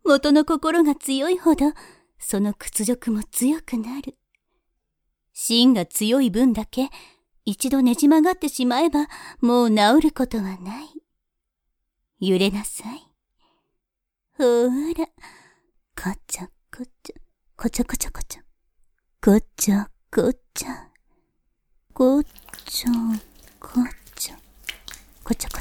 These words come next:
ちょ。こちょこちょこちょ。<laughs>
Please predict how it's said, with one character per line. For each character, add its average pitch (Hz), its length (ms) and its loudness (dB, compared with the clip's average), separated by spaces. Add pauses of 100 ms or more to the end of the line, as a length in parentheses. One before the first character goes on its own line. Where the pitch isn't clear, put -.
ち - 100 -12
ょ。 - 20 -20 (1200)
こ 247 160 0
ち - 320 -8
ょ - 80 -4 (760)
こ - 160 -4
ち - 160 -8
ょ - 20 -12
こ - 220 -14 (180)
ち - 120 -10
ょ。 - 40 -14 (2000)
<laughs> 311 180 -6